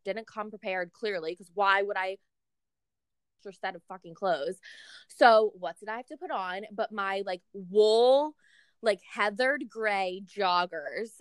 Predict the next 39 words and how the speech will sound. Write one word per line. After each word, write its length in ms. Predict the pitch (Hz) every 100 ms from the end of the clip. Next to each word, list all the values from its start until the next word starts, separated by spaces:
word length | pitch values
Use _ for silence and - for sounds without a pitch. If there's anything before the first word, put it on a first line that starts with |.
| -
that 300 | 202 185 185
I 160 | 190 190
wore 440 | 185 185 185 180 185 -
to 160 | 226
practice 520 | 220 190 180 - 180
since 160 | 190 185
it 80 | 175
was, 120 | 175
like, 140 | 165 _ _
snowing 380 | 202 190 180 156
out. 320 | 135 131 165 _ _ _ _ -
And 180 | 226 214
we're 120 | 226
in 140 | 220 233
this 160 | 220 -
hot 380 | - 226 220 247
indoor 240 | 233 214
facility. 480 | 214 214 214 202 165
So 120 | 175
that's 200 | 208 214
what 100 | 262 285
I 20 |
had 80 | 302
to 60 |
wear 200 | 233 202
for 100 | 196
the 60 | 190
rest 200 | 180 -
of 80 | 190
practice. 420 | 175 151 - 165
So 60 | 190
for 80 | 190
the 80 |
rest 280 | 185 190 -
of 120 | 277
practice, 400 | - 196 185 202 -
I 100 | 180
was 140 | 185
wearing 300 | 190 175 175